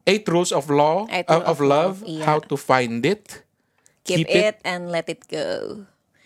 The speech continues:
Speaker 1: Kenapa di belakang jadi Let It Go?
Speaker 2: Nah, itu dia yang menarik.
Speaker 1: Oke, oke. Silakan, silakan.
Speaker 2: Iya, jadi kan kalau misalnya orang jatuh cinta, eh, oh gini, gini, gini. Selama ini kita nggak pernah diajarin bagaimana cara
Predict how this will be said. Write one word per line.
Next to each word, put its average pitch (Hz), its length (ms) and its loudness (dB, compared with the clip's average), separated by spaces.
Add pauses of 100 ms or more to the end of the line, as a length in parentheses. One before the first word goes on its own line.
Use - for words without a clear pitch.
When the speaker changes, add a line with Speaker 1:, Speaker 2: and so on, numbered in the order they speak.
(160)
Speaker 1:
Kenapa - 280 -10
di 92 100 -6
belakang 82 300 -6
jadi 82 180 -8
Let 78 180 -6
It 143 220 -10
Go? 139 280 -12
Speaker 2:
Nah, 165 460 -6
itu 247 300 -2
dia 226 300 2
yang 180 180 -2
menarik. 180 420 -6 (300)
Speaker 1:
Oke, - 360 -10
oke. - 300 -10 (380)
Silakan, 101 360 -4
silakan. - 380 -10 (320)
Speaker 2:
Iya, 175 480 -2
jadi - 220 -2
kan 330 120 -4 (340)
kalau 240 180 0
misalnya 247 260 2
orang 233 160 -2
jatuh 226 240 -4
cinta, 170 540 -6 (1120)
eh, 202 240 -2
oh 220 140 2
gini, 214 200 -6
gini, 170 160 -4
gini. 151 120 -12 (240)
Selama 254 600 0
ini 220 360 -4
kita 262 320 -4
nggak 214 260 -2
pernah 196 400 -4
diajarin 175 960 -4 (160)
bagaimana 180 1000 -4
cara 170 600 -2